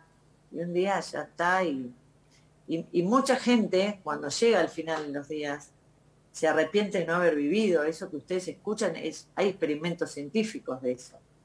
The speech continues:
De que quisiera más tiempo para hacer lo que quería, para disfrutar con su familia, sus hijos, con sus amores, con lo que sea.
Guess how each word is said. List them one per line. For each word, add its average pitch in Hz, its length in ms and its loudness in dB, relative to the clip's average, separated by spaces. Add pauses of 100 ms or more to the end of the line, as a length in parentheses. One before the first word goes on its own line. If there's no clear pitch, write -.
(440)
De 147 100 -2
que 160 160 2
quisiera 202 300 2
más 185 200 0
tiempo 214 320 2
para 156 180 2
hacer 208 460 2 (560)
lo 147 220 0
que 165 140 -6
quería, 208 640 2
para 139 180 -4
disfrutar 147 540 -6
con 147 400 -4
su - 140 -14
familia, 190 500 0
sus - 280 -8
hijos, 208 300 -4
con 147 300 -6 (300)
sus - 220 -6
amores, 190 460 4
con 160 220 -4
lo 156 120 -2
que 151 100 -6
sea. 139 380 -4